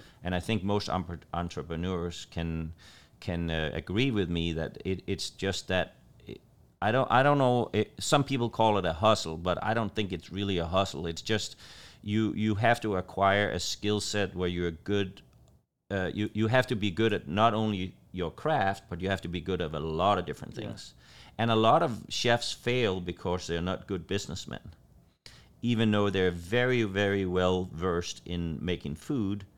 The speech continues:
Speaker 1: but that's not enough. You,
Speaker 2: Right.
Speaker 1: you have to, you know, like, what I understood when coming to Southern Illinois is that I can't be serving raw fish on all the, the plates going out,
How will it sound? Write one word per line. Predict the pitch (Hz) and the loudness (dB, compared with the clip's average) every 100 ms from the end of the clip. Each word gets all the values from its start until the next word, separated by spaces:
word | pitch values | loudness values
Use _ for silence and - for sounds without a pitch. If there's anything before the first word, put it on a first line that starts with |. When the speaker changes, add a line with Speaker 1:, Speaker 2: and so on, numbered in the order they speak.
| - - - - | -20 -20 -18 -4
Speaker 1:
but | 92 | -2
that's | 110 110 110 | 0 0 2
not | 101 85 | 0 2
enough. | 87 98 65 - - | 0 0 -2 -6 -10
You, | 117 104 | -4 -4
Speaker 2:
Right. | 101 | -2
Speaker 1:
you | 101 | 0
have | 107 107 - | 2 0 0
to, | 95 92 82 - | -6 -4 -6 -10
you | - 92 | -8 -4
know, | 87 87 | -2 0
like, | 82 - | -2 -2
what | 90 | 0
I | 85 107 117 | 4 4 4
understood | 95 85 - 95 85 | 2 -2 -4 -4 -4
when | 90 | -4
coming | 95 87 | -2 -4
to | 85 | -4
Southern | - 90 82 | -4 -4 -2
Illinois | 80 82 104 101 82 | -4 -2 0 0 -2
is | 80 - | -2 -6
that | 78 87 | -8 -10
I | |
can't | 90 - 87 85 | -10 -6 -6 -6
be | 87 | -6
serving | - 90 85 87 85 - - - - - | -2 -2 0 -2 -4 -6 -16 -20 -20 -10
raw | 90 92 101 | -2 2 4
fish | 98 101 98 - - | 2 0 -2 -2 -4
on | 87 85 85 | -4 -4 -4
all | 90 90 92 85 | -4 -2 0 0
the, | 82 80 82 - | 0 -2 -6 -8
the | 90 | -10
plates | - 101 - | -4 -6 -6
going | - 92 87 | -6 -4 -2
out, | 90 65 | -2 -2